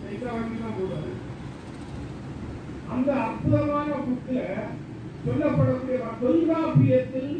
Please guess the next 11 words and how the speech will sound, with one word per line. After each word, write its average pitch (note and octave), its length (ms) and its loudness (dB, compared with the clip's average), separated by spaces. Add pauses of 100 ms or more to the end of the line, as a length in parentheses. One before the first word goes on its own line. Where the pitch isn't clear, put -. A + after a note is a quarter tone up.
(220)
கன்னியாகுமரி A#3+ 720 -4
மாவட்டத்தில் G3+ 520 -6
புறான் G#3 280 -2
இருக்கிற F3+ 340 -6
வார்த்தை. - 280 -8 (2000)
அப்புறம் E4+ 320 -4
வந்து E4 220 4
இன்னொரு F4 400 2 (1400)
நூல், B3 300 2 (1300)
பேராசிரியர் C#4+ 680 0
இல்லவரும் D#4 560 0